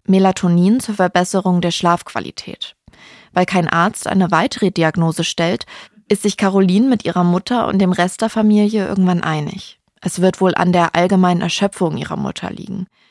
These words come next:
Der wenige Schlaf, mit dem sich Mutter Giselle jetzt schon seit ein paar Jahren rumschlägt, scheint Spuren am Rest ihres Körpers zu hinterlassen.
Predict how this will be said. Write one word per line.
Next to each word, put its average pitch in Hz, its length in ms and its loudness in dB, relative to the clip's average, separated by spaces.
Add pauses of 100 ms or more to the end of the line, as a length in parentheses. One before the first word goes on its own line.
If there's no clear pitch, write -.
Der 190 100 0
wenige 196 300 4
Schlaf, 196 440 2
mit 190 160 0
dem 175 140 -2
sich 175 160 -6
Mutter 175 240 0
Giselle 175 400 2
jetzt 170 220 -4
schon 170 160 -6
seit - 180 -4
ein 170 120 -4
paar 175 180 -2
Jahren 170 260 0
rumschlägt, 196 600 -2 (400)
scheint 208 240 2
Spuren 170 440 0
am 185 120 0
Rest 175 280 -2
ihres 170 240 -6
Körpers 175 440 -4
zu 147 100 -10
hinterlassen. - 640 -14